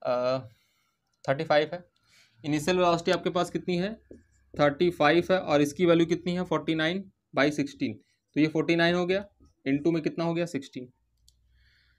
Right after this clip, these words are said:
सेवन से जा सकता है क्या, हाँ जा सकता है, फ़ाइव हो गया, ये सेवन हो गया। तो टाइम टी की वैल्यू कितनी आ गई, एटी बाई सेवन सेकेंड। और सॉल्व करना चाहे तो सॉल्व कर सकते हैं आप,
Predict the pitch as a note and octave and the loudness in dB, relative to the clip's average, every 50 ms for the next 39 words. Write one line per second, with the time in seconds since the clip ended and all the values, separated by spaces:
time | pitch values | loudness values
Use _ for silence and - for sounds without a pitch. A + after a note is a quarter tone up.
0 | _ _ _ _ - - - D3 D#3 E3+ F#3+ F#3 G3 F#3 F#3+ G3 G3 G#3 - - | _ _ _ _ -4 2 4 4 4 4 2 2 4 4 4 4 4 0 -2 -2
1 | F#3+ F3+ E3+ G3+ G#3 F3 C3+ C3+ B2+ B2+ A#2+ C3+ D3 - - - - - E3+ E3+ | -2 -2 -2 -2 -6 -6 -6 -6 -4 -2 0 0 0 -2 -2 -8 -8 -6 -6 -6
2 | E3 - - _ _ - D3 C#3+ E3 E3 E3+ F3 E3+ F3 F3+ F#3 F3+ - _ _ | -6 -10 -14 _ _ 0 2 2 4 4 2 2 2 2 2 0 -2 -6 _ _
3 | _ _ - _ _ _ _ - C#3 C#3+ C#3+ D3 C#3 C#3+ D#3 E3+ E3 E3 E3 E3 | _ _ -20 _ _ _ _ 0 0 2 2 2 0 2 2 0 -2 -2 0 0
4 | E3+ F3 E3+ E3+ _ _ _ _ - - C#3 C#3+ - C#3+ C#3+ D#3 E3 E3 E3 - | -2 -2 -4 -10 _ _ _ _ -8 -8 -4 0 2 4 4 4 2 0 -2 -2
5 | F#3 F#3 F3 F3+ F3 E3 D#3+ D#3+ E3+ D#3+ F3 F3 - F3 E3+ E3 E3 E3+ F3+ - | -2 0 2 2 2 4 4 4 2 2 0 -2 -2 -2 -2 0 0 -2 -4 -4
6 | - - D3 C#3+ C#3+ C#3+ - F3+ F#3+ G3+ - - _ _ _ _ _ _ _ - | -4 -2 0 0 0 0 0 -2 -2 -4 -6 -12 _ _ _ _ _ _ _ -10
7 | C#3+ - C3 C#3 D3+ D3 D3 - D3 C3+ C3+ C#3 E3 F#3+ G3+ - _ _ - _ | -4 0 0 2 2 0 0 2 2 2 4 2 0 -2 -4 -8 _ _ -20 _
8 | _ _ _ _ - - - B2+ A2+ - - - - _ _ _ _ _ - C#3+ | _ _ _ _ -12 -6 -6 -6 -4 -6 -10 -18 -18 _ _ _ _ _ -4 0
9 | C#3+ E3 E3+ E3 F3+ F3 E3+ D#3+ F3 E3+ E3+ E3 D#3+ E3+ E3 E3 E3 D3+ C#3+ D3 | 0 0 2 2 0 0 0 0 -2 -2 -2 -2 -2 -2 -4 -4 -4 -6 -6 -6
10 | C#3 C#3+ C#3 E3 E3 D#3 D#3+ - - - - - - - | -8 -6 -6 -6 -8 -8 -10 -14 -14 -14 -14 -14 -16 -18